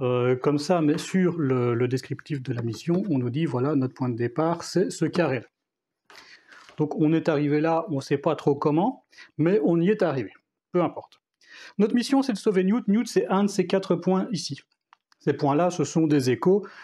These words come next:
un petit peu comme ceux-là. Sauf que ceux-là, c'est ceux de la mission, mais en gros, ça fonctionne de la même façon. Dès qu'on, qu'on les voit, dès qu'on a un champ de vision dégagé vers un de ces points, on le révèle. Ces deux là-bas, ce sont des échos radars, donc on sait que ce sont des aliens.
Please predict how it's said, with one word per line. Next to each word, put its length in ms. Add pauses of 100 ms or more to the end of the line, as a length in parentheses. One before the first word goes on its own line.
(120)
un 100
petit 160
peu 160
comme 200
ceux-là. 340
Sauf 220
que 220
ceux-là, 260
c'est 140
ceux 180
de 60
la 80
mission, 340
mais 140
en 160
gros, 220
ça 120
fonctionne 360
de 80
la 100
même 160
façon. 400
Dès 180
qu'on, 440
qu'on 200
les 120
voit, 300 (420)
dès 100
qu'on 220
a 40
un 220
champ 240
de 60
vision 260
dégagé 460
vers 240
un 100
de 60
ces 160
points, 320 (100)
on 80
le 80
révèle. 340 (1200)
Ces 180
deux 140
là-bas, 280
ce 160
sont 200
des 180
échos 220
radars, 480
donc 280
on 120
sait 220
que 60
ce 100
sont 180
des 180
aliens. 320